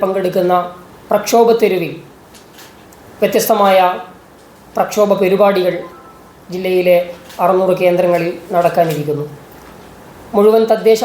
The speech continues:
സ്വയംഭരണ കേന്ദ്രങ്ങളിലേക്കും അധികൃതർക്ക് സംഘടനയുടെ പ്രാദേശിക ഘടകങ്ങളുടെ നേതൃത്വത്തിൽ പൗരാവകാശ രേഖ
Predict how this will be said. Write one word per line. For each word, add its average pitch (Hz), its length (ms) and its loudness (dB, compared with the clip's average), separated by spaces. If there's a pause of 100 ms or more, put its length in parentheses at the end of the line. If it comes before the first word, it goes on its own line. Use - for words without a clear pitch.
സ്വയംഭരണ 226 540 2
കേന്ദ്രങ്ങളിലേക്കും 202 760 -4 (1040)
അധികൃതർക്ക് 226 680 2 (320)
സംഘടനയുടെ 208 680 0
പ്രാദേശിക 208 500 2 (120)
ഘടകങ്ങളുടെ 208 580 0
നേതൃത്വത്തിൽ 185 540 -4 (640)
പൗരാവകാശ 214 640 4 (120)
രേഖ 190 180 -2